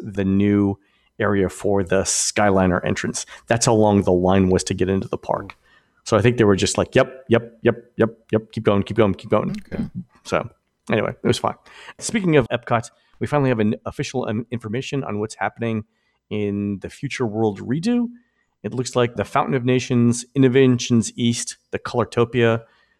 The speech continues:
Speaker 1: attraction, and the Nanu's Break Room are scheduled to close on September eighth this year. Electric Umbrella closes later on in this year.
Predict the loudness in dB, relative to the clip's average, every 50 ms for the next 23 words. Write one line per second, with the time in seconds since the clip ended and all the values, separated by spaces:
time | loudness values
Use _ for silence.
0 | _ _ -10 -10 -4 -2 -2 -2 -2 -2 -2 -2 -2 -2 -2 -2 0 0 2 2
1 | 2 4 4 6 6 6 8 6 6 4 2 -2 0 2 2 2 2 2 -2 0
2 | 4 4 6 6 4 2 0 -4 -4 -6 -2 -2 0 0 -2 -4 -2 -2 0 0
3 | 0 0 -2 -4 -6 -10 -6 -4 -2 0 0 -2 -2 _ 0 2 2 2 0 -6
4 | -16 _ _ _ _ _ _ _ _ _ _ _ _ _ _ -2 0 4 4 4
5 | 4 4 2 -2 -6 -2 0 2 2 2 2 0 -2 -4 -4 -6 -6 0 2 2
6 | 4 4 4 4 4 4 4 2 2 -2 -2 0 2 2 2 4 2 2 2 2
7 | 0 -2 -4 -6 -6 -6 -4 0 2 2 4 4 4 4 4 4 4 4 2 2
8 | 2 0 2 2 2 0 -2